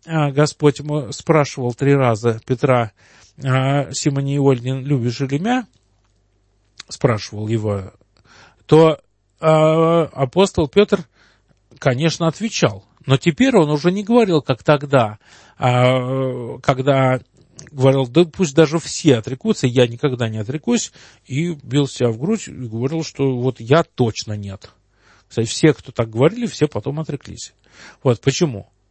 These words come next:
Поэтому, поэтому тогда уже он сказал: "Нет, ты, Господи, сам знаешь, как я люблю тебя".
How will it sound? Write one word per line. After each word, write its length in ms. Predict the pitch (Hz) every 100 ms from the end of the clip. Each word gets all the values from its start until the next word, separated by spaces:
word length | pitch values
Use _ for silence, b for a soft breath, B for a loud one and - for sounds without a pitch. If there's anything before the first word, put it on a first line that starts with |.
| _ _ -
Поэтому, 360 | 135 123 143
поэтому 440 | 175 165 180 180 175
тогда 400 | 180 156 214 233
уже 280 | 208 165
он 220 | 170 175 170
сказал: 560 | - 170 156 175 165 b b b
"Нет, 420 | 131 165 170 117 _ _ _ _
ты, 160 | 185
Господи, 420 | 160 156 - 147 147
сам 300 | - 156 127
знаешь, 280 | 139 120 -
как 200 | 117 -
я 120 | 104
люблю 260 | 98 104
тебя". 380 | 104 - - -